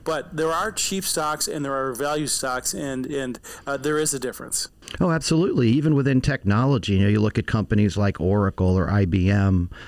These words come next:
Speaker 2: uh, Cisco, Intel, um, you know, very well-run companies, don't have the sizzle of a Zoom or Netflix or, or Amazon, but,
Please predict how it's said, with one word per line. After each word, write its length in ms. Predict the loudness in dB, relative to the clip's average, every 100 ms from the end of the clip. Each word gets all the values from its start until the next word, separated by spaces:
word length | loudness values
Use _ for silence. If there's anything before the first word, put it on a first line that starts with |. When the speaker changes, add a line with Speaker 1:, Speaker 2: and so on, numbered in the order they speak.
| -6 -2
Speaker 2:
uh, 200 | 0 0
Cisco, 720 | 0 0 0 0 2 2 4
Intel, 600 | 2 2 0 2 0 -2 -10 -20 -4
um, 340 | 0 2 2 2
you 60 |
know, 120 | 2
very 240 | 2 2 2
well-run 460 | 2 2 2 2
companies, 600 | 2 0 2 4 4 2 -2
don't 240 | 2 2
have 200 | 2 2
the 100 | 2
sizzle 480 | 2 2 2 4 4
of 100 | 4
a 100 | 4
Zoom 500 | 4 4 4 4 4
or 180 | 2 0 0
Netflix 640 | 0 0 0 0 0 0 0
or, 160 | 0 0 -2 0
or 220 | 0 2
Amazon, 640 | 2 2 2 2 2 2
but, 160 | 2